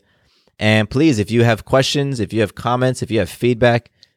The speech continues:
around today's podcast or any other episodes I've done, reach out. My email is matthew at matthewbivens dot com,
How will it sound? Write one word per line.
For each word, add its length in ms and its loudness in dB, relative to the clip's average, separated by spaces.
around 280 -2
today's 300 -2
podcast 560 -2
or 60 -4
any 160 0
other 180 2
episodes 420 -6
I've 120 -8
done, 320 -8
reach 260 -4
out. 300 4
My 140 -6
email 440 0
is 220 -6
matthew 520 -2
at 140 -6
matthewbivens 580 -6
dot 260 -6
com, 400 0